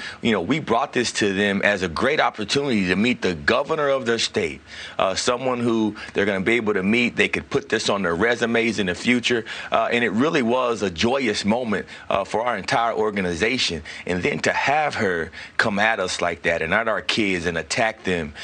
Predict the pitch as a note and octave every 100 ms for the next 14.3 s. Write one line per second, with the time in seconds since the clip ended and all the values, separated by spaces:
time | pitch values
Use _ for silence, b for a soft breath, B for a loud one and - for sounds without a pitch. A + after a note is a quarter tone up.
0 | B B F#2+ - G2 - A#2+ A#2 A#2 G2
1 | - D3+ D3+ B2+ C3+ G#2 F#2+ F#2 D3+ C3+
2 | C3+ A2+ A2+ B2+ A#2+ B2 A2 - A#2+ A#2+
3 | A2 - B2 C3 B2 - D3 D#3 D3+ C#3
4 | B2+ - D3+ B2 F2 G#2 B2+ B2+ C3 -
5 | A#2 F#2+ E2+ C#2+ B B B G#2 G2+ G2+
6 | F#2+ C3 C3+ B2 A2 G#2 C3 - A2 A#2+
7 | G2+ D#2+ - A#2+ D3+ E3 F3 G3 G3 -
8 | B B B - C#3 C3 A2 B2 E3 F3+
9 | E3 C3 C3+ C3+ B2 A2 A#2+ A#2+ G#2 A2
10 | A2 G#2 F#2+ G#2+ A#2+ - D3 C#3+ - B
11 | B A2+ G#2+ G#2 - G#2 - G#2+ F2 G2
12 | B2 - - D#3+ D3 A#2 - B2+ B2+ G#2+
13 | G2 F#2 F#2 - A2+ G#2 F#2+ F2+ G2+ G#2+
14 | B2+ B2+